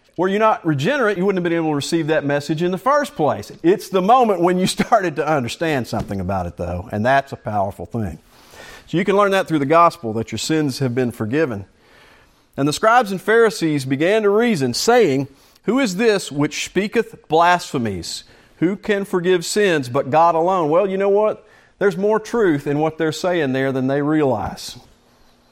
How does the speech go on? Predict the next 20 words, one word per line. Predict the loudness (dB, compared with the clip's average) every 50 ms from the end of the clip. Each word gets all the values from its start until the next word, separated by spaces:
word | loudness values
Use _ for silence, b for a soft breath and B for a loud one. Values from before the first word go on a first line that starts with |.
| b b b b b b b _ _
You | -2 0
know, | 2 2
you | 2 2 0
can | 0 0
be | 0 0 0 -4 -4 -2
right | 2 4 4 4 4
about | 4 4 2 2 2 0
something | -2 -4 -4 -2 -4 -2
and | -2 0 0
be | 0 0
dead | 0 2 0 0 0
wrong. | 0 -2 -2 -2 -2 -2
You | -2 -2
ever | -4 -2
thought | -2 0 -2 0
about | 0 -2 -4 -2
that? | -2 -4 -4 -4 -6 -12 _ _ _ b b b b b b b b b b b b b
Here | 0 2 2 4 6
they're | 6 6 6 6
saying, | 4 0 0 2 2 2 2 0